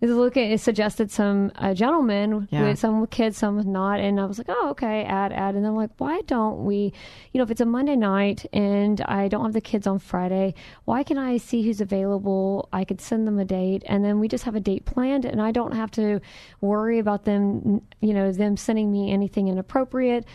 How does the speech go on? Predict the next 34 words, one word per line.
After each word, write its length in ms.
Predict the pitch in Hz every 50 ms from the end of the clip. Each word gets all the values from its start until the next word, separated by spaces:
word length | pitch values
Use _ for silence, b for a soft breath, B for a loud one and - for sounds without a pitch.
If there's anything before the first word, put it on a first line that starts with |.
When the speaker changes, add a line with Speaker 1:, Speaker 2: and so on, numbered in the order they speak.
| B B
Speaker 1:
You 100 | 285 302
know, 140 | 311 302 294
I, 220 | - - 269 285 -
I'm 200 | - 269 269 269 262
really 240 | 285 302 311 311
big 200 | 254 240 233 240
about 280 | - 240 226 214 220 208
getting 260 | - 208 190 202 196
out 60 | 196
in 80 | 233 226
front 220 | - - 208 196
of 40 | 196
the 60 | -
person. 300 | - 262 277 247 - 233
And 100 | 208 208
so 320 | - - 233 220 220 220 214
I 60 | 214
started 400 | 208 - - 269 269 269 262 -
kind 180 | - 247 240 226
of 160 | 220 208 190
conceptualizing 800 | - 202 180 - - 214 226 - - 226 208 202 196 175 196 190
this 180 | 190 170 -
idea 680 | - 196 185 180 190 - 269 294 285 247 220 208 214 202 B B B B B B B B B -
and 140 | 208 214 220
it 80 | 214
started 260 | - - 339 359 311 269
out 180 | 247 262 269
as 120 | 240 226 202
an 80 | 202 208
idea, 340 | 202 202 196 180 202 208 208
but 200 | 208 220 208 -
when 120 | - 208 214
I 80 | 214
was, 220 | 214 208 - -